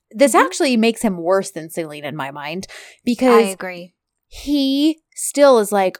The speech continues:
Speaker 1: "Oh, well, I'm gonna still marry her for myself and make this happen." Like,
Speaker 2: Mm-hmm.
Speaker 1: even though I see her just disintegrating in front of me right now,
Speaker 2: Yeah.
Speaker 1: I have no heart, especially when he's like,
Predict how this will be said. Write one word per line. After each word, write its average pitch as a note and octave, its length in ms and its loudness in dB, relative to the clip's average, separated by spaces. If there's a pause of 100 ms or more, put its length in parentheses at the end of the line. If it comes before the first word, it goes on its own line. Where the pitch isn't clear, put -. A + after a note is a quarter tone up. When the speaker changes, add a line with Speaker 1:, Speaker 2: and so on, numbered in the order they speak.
Speaker 1:
"Oh, A#3 160 2
well, B3+ 460 4
I'm A#3+ 220 2
gonna A3 200 0
still G3 220 -2
marry F#3+ 360 -2
her A#3+ 140 -2
for B3 140 -4
myself A3+ 540 2
and E3+ 120 -6
make F#3 260 -8
this F#3 180 2
happen." F3+ 640 -6 (320)
Like, A#3 240 4
Speaker 2:
Mm-hmm. E4+ 120 -6 (800)
Speaker 1:
even B3+ 300 4
though B3+ 160 4
I A#3 140 6
see A3+ 320 -4
her G#3+ 380 -2 (200)
just G3 560 0 (240)
disintegrating G3+ 840 0
in F3 100 -4
front F3 240 -2
of E3 140 -4
me D#3 100 -10
right C#3+ 220 -4
now, A2+ 280 -8
Speaker 2:
Yeah. - 420 -2
Speaker 1:
I G#3 200 6 (120)
have G#3+ 300 4
no G#3 300 4
heart, B3+ 480 4 (680)
especially B3+ 340 -2
when C4+ 60 0
he's A#3+ 120 0
like, G#3+ 160 2